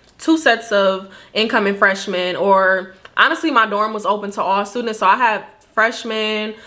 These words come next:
sophomores, juniors, and seniors. It was like anyone who wanted to live there could live there. So my university that I went to, um, you don't have to live on campus your first year, but, like,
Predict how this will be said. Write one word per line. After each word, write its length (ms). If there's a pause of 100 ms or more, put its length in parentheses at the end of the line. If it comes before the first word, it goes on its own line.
(180)
sophomores, 480
juniors, 320
and 240
seniors. 680
It 140
was 140
like 360 (160)
anyone 260
who 80
wanted 260
to 80
live 160
there 140
could 320
live 220
there. 260 (220)
So 220
my 180
university 720
that 260
I 160
went 360 (100)
to, 400
um, 420 (420)
you 440
don't 340
have 380
to 80
live 180
on 140
campus 340
your 80
first 320
year, 140
but, 160
like, 320